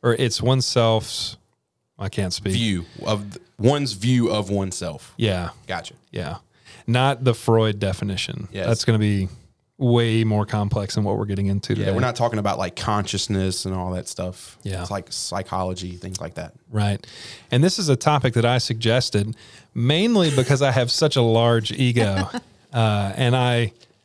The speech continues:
Speaker 1: run into ego problems on a daily basis.
Speaker 3: What do you mean by you have a large ego? Like, you see yourself?
Speaker 1: So
Speaker 2: Yeah, 'cause
Speaker 1: the
Speaker 2: I don't think that about you.
Speaker 3: Yeah.
Speaker 1: Right. The two emotions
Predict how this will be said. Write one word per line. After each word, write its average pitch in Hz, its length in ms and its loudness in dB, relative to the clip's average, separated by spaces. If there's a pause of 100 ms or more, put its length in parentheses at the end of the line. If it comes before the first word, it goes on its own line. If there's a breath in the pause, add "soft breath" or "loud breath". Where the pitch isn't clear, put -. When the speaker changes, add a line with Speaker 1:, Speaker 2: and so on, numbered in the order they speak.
(220 soft breath)
Speaker 1:
run 117 300 4
into 113 720 2
ego 127 340 4
problems 110 800 2
on 151 160 4
a 131 80 4
daily 113 420 2
basis. - 680 -4
Speaker 3:
What 302 100 -2
do 349 80 -4
you 330 60 0
mean 254 200 -4
by 202 100 0
you 185 180 -2
have 170 160 -4
a 170 40 0
large 160 680 -2
ego? - 440 -12
Like, 170 320 -2
you 180 80 -10
see 226 420 -8
yourself? 190 1080 -4 (1200 loud breath)
Speaker 1:
So 151 340 4
Speaker 2:
Yeah, 127 100 -4
'cause 135 80 -2
Speaker 1:
the 139 100 4
Speaker 2:
I 156 40 0
don't 151 180 0
think 123 340 -6
that 104 240 -4
about 92 340 -6
you. 85 140 -14
Speaker 3:
Yeah. 180 360 -4
Speaker 1:
Right. 104 300 2 (600 loud breath)
The 131 540 0 (540)
two 175 240 2
emotions 117 920 0